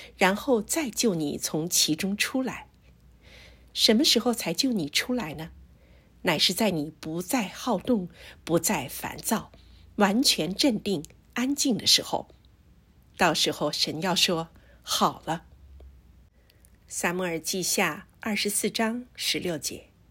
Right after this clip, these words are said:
神常常借着患难给我们宝贵的功课，目的是为教导我们。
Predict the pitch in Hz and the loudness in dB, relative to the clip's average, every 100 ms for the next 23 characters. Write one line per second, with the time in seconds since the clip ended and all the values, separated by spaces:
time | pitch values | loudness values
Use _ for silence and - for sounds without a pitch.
0 | _ _ - - _ _ - - - - | _ _ -20 -20 _ _ -20 -20 -20 -20
1 | - - - 220 262 - 240 240 170 180 | -20 -8 0 2 2 2 0 0 0 0
2 | 202 - 214 180 - 202 185 175 147 165 | 0 2 2 0 0 -2 -2 -4 -4 -6
3 | 156 160 156 170 170 - - 208 - - | -4 -4 -6 -8 -8 -8 -2 -2 -2 -4
4 | 208 208 - 175 - _ - - - - | -4 -4 -8 -12 -16 _ -20 -20 -20 -20
5 | - - 330 214 170 156 - 226 190 156 | -6 2 4 4 2 6 6 4 2 -2
6 | - 240 202 - 165 165 - 87 | -2 -4 -4 -6 -4 -4 -6 -14